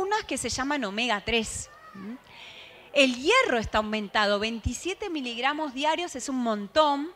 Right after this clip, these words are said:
¿m? Y ahora les voy a explicar qué hacemos con eso. El calcio sigue igual porque en realidad cuando estamos gestando nos aumenta la absorción.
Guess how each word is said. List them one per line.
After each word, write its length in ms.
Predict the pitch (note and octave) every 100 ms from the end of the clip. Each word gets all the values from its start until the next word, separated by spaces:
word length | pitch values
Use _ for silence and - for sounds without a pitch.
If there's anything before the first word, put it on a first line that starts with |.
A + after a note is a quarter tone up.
| -
¿m? 160 | G#3 A#3+
Y 60 | F#3
ahora 180 | G3+
les 120 | A3+ G3
voy 100 | A3
a 40 |
explicar 440 | A3 G#3+ - A3+
qué 80 | A3+
hacemos 380 | F#3+ - A3+ G#3+
con 180 | C4 D4
eso. 400 | C#4 B3 C4 C4 - - -
El 180 | D#4+ D4
calcio 320 | G#4+ A4 G4+
sigue 300 | - F4 F4
igual 360 | F4 F#4+ F#4+ F#4+
porque 180 | G4 B3+
en 140 | A#3
realidad 380 | A3+ A#3 C#4 D#4+
cuando 180 | D4 A3
estamos 340 | G#3 C#4 D4
gestando 680 | - D4+ - F4+ E4 E4+ F4+
nos 260 | C4 C#4+ -
aumenta 380 | G4 D#4 D#4 F#4
la 80 |
absorción. 720 | C#4+ - G#3 F#3 A#3+ G#3 F#3